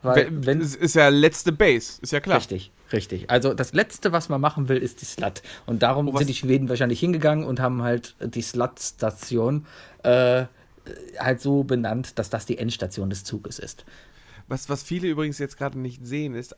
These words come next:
Speaker 2: äh, ich, ich hab endlich mal meine Webcam angeschlossen und
Speaker 1: Ja,
Speaker 2: Skype
Speaker 1: deswegen
Speaker 2: grad
Speaker 1: fühle
Speaker 2: mit
Speaker 1: ich mich
Speaker 2: Sebi,
Speaker 1: sehr persönlich
Speaker 2: äh,
Speaker 1: mit dir.
Speaker 2: live.
Speaker 1: Ja. Ja.
Speaker 2: Ähm, und es ist eigentlich ziemlich lustig, weil der hat sich, der, ich skype mit ihm über sein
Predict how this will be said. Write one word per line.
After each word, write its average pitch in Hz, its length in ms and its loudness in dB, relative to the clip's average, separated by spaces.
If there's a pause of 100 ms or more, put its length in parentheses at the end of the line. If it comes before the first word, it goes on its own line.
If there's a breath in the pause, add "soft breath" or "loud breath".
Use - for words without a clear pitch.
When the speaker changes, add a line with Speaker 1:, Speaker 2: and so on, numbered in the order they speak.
Speaker 2:
äh, 117 340 -4 (100)
ich, - 240 -14
ich 135 140 -10
hab 139 180 -10
endlich 143 220 -8
mal 143 100 -4
meine 127 340 -6
Webcam 139 420 -6
angeschlossen 113 640 -14
und - 180 -8
Speaker 1:
Ja, 107 160 0
Speaker 2:
Skype 110 100 0
Speaker 1:
deswegen 113 280 -2
Speaker 2:
grad 104 120 -6
Speaker 1:
fühle 120 120 -6
Speaker 2:
mit 113 60 0
Speaker 1:
ich - 40 -10
mich 120 140 -2
Speaker 2:
Sebi, 98 180 -2
Speaker 1:
sehr 107 40 -2 (180)
persönlich - 100 -4
Speaker 2:
äh, 135 40 -2
Speaker 1:
mit 135 60 2
dir. - 20 2
Speaker 2:
live. 131 320 2
Speaker 1:
Ja. - 80 -8 (420 loud breath)
Ja. 143 320 8
Speaker 2:
Ähm, 147 240 0 (360 loud breath)
und 143 400 0
es 143 140 -4
ist 156 100 -10
eigentlich 165 300 -6
ziemlich 147 260 -8
lustig, 139 320 -10
weil 123 140 -2
der 120 100 -8
hat 156 160 -14
sich, - 300 -12 (160)
der, 117 400 -6 (560)
ich 147 100 -10
skype 202 340 -4
mit 226 200 -4
ihm 185 220 -4
über 151 360 0
sein 127 400 -4